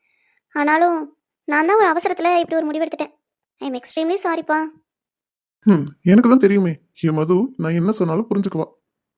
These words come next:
Speaker 2: என் செல்ல மக. சரிடா, அப்பாவுக்கு வேலை இருக்கு, நான் கிளம்புறேன்.
Speaker 1: ம், சரிப்பா. அப்பா சொல்றதும் கரெக்ட் தான்.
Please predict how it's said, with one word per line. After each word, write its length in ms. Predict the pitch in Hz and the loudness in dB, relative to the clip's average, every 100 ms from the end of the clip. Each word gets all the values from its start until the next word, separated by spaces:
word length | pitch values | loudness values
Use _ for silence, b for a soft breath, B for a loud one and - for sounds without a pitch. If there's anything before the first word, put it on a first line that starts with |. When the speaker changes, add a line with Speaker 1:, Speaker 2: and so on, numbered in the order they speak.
| - | -14
Speaker 2:
என் 140 | 143 | -12
செல்ல 280 | - 147 175 | -10 -6 -4
மக. 260 | 185 127 _ _ _ _ _ _ | -4 -6 _ _ _ _ _ _
சரிடா, 400 | - 196 185 185 _ _ - | -4 -2 -2 -4 _ _ -12
அப்பாவுக்கு 320 | - 190 175 | -6 -4 0
வேலை 160 | 170 | 0
இருக்கு, 360 | 170 156 - _ | -2 -6 -10 _
நான் 180 | - 151 | -14 -6
கிளம்புறேன். 400 | 156 170 151 208 - _ _ _ _ _ _ _ | -4 -2 -2 -4 -10 _ _ _ _ _ _ _
Speaker 1:
ம், 380 | 370 359 320 285 | 6 6 6 0
சரிப்பா. 520 | - 311 339 320 294 _ _ _ _ _ _ _ _ - | 0 2 4 2 0 _ _ _ _ _ _ _ _ 0
அப்பா 300 | 285 285 466 | 0 4 4
சொல்றதும் 360 | - 359 403 | 6 4 4
கரெக்ட் 220 | 302 294 | 0 0
தான். 140 | 302 | -6